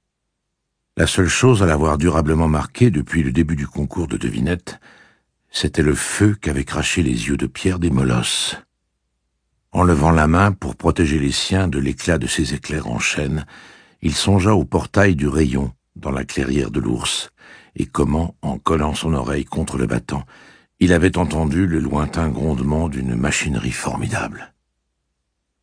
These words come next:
À voir s'allumer les yeux des molosses,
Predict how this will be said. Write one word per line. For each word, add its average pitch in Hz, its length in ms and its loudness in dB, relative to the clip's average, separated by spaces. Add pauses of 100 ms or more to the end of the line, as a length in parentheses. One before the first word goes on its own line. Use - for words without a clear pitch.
(1040)
À 82 120 2
voir 110 200 6
s'allumer 95 440 4
les 76 320 2
yeux 104 100 4
des 69 140 0
molosses, 78 560 -2